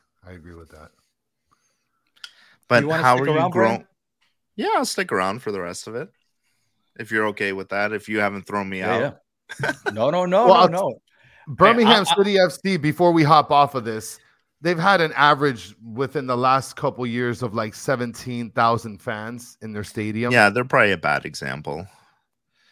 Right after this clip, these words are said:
Speaker 2: They're one of the more well-known U S L teams.
Speaker 1: Yeah.
Speaker 2: But
Speaker 3: I only
Speaker 2: maybe,
Speaker 3: know
Speaker 2: like,
Speaker 3: the
Speaker 2: Vermont Green might be a good one. I, I know their stadium's small, but
Speaker 1: Jesus.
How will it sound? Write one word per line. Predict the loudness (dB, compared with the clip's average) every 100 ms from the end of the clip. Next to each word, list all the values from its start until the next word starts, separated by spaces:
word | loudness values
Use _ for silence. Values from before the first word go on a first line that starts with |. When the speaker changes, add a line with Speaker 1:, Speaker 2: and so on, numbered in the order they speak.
| _ _ _ _ _ _ _
Speaker 2:
They're | -10 -8
one | -4
of | -4
the | -4
more | -4 -4 -4 -6 -12 _ _ _ -12
well-known | -6 -6 -6 -6 -6 -6 -10 -14 _ _ _ _ _
U | -6 -4
S | -4 -4
L | -6
teams. | -8 -12 -14 -14 -14 -18 _ _
Speaker 1:
Yeah. | -8 -2
Speaker 2:
But |
Speaker 3:
I | 2
only | 2
Speaker 2:
maybe, | 2
Speaker 3:
know | 2
Speaker 2:
like, | 2
Speaker 3:
the | 2
Speaker 2:
Vermont | 2 6 4 4
Green | 0 -4 -4 -4
might | -4 -4 -4
be | -6
a |
good | -4 -6 -4
one. | -8 -8 -8
I, | -6 -4
I |
know | -4 -4
their | -2 -4
stadium's | -4 -6 -6 -8 -8
small, | -8 -8 -8 -8
but | -8 -8 -8
Speaker 1:
Jesus. | -10 -16 -18 -20 -20 -20